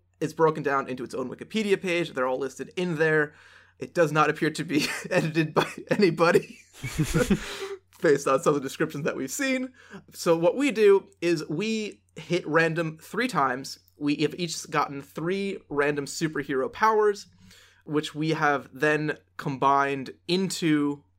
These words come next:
our own unique self-made superheroes with their own little backstory. After that,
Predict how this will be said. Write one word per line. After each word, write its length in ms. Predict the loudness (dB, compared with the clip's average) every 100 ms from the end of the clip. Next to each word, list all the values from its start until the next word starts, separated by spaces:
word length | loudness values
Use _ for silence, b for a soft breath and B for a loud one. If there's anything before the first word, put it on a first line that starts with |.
| -2
our 140 | 0 2
own 320 | 2 2 -2
unique 640 | -4 -4 -2 -4 -6 -16 _ _
self-made 800 | -8 0 0 0 -2 0 0 -2 -8
superheroes 840 | -6 -4 -4 -4 -2 0 0 -2
with 120 | -8
their 100 | -4
own 140 | -4 -4
little 180 | -6 -6
backstory. 720 | -2 -4 -4 -6 -6 -6 -10 B B B B B -2
After 280 | -2 0
that, 320 | -2 0 -2